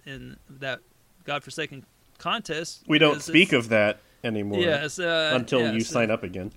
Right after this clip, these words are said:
Speaker 1: Exactly. And, uh, it was, like, a hundred sixty-six points, which is, you know, not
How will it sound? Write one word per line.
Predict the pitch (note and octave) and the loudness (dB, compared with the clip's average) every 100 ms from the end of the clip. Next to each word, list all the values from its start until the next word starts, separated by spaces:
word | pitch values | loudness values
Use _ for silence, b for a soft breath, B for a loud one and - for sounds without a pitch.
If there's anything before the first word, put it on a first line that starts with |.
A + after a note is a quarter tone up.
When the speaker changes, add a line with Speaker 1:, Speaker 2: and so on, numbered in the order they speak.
| b b b b _ - | b b b b _ -6
Speaker 1:
Exactly. | D#3+ B2 C3 A2+ - B2+ B B B - | -6 -4 -6 -6 -10 -12 B B B -6
And, | F3+ F#3+ D#3+ b b b - - - | -4 -4 -6 b b b -20 -20 -8
uh, | E3 D#3 D3 | -4 -2 -4
it | G3 | -4
was, | G3 F3+ | -4 -2
like, | F#3 D#3+ | -2 -2
a | |
hundred | E3+ F#3+ F3+ | -4 -6 -6
sixty-six | F#3+ - E3 F3 - | -8 -10 -12 -12 -12
points, | - C#3+ E3 D#3+ - | -16 -12 -10 -10 -12
which | A#2 - | -14 -14
is, | C3+ - - | -16 -20 -16
you | G4+ | -12
know, | C3 | -6
not | D#3 G3 | -4 -6